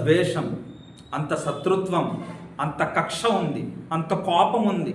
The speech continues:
అన్నయ్య మీద. ప్రాపర్టీ ఇష్యూస్, ఫ్యామిలీ ఇష్యూస్, ఆ? ఏదో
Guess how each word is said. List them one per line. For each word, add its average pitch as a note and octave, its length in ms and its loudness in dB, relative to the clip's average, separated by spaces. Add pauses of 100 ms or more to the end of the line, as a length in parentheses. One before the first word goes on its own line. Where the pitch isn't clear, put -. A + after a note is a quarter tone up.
అన్నయ్య E3 320 0
మీద. C3 140 -4 (640)
ప్రాపర్టీ D#3+ 440 4
ఇష్యూస్, A#2 320 -6 (140)
ఫ్యామిలీ E3+ 400 4
ఇష్యూస్, E3 360 -6 (1040)
ఆ? - 20 4 (1800)
ఏదో A#3 140 8